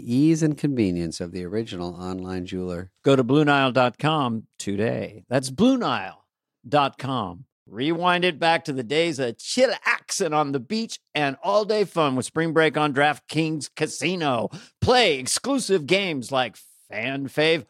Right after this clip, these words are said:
Speaker 2: Rocket. The excitement is endless, the vibes are right, and the cash prizes could be huge.
Speaker 1: New players start playing with just five bucks and get one hundred back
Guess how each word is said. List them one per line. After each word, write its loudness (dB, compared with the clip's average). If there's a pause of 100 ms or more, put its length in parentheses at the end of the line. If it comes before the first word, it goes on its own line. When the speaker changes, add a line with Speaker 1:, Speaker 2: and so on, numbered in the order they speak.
(120)
Speaker 2:
Rocket. -2 (220)
The 4
excitement 0
is -2
endless, -4
the -6
vibes 2
are 4
right, 2
and -8
the -14
cash 0
prizes -2
could -2
be -2
huge. -4 (240)
Speaker 1:
New 4
players 4
start 2
playing 4
with 4
just 0
five 4
bucks 2
and 2
get 0
one 2
hundred 2
back 2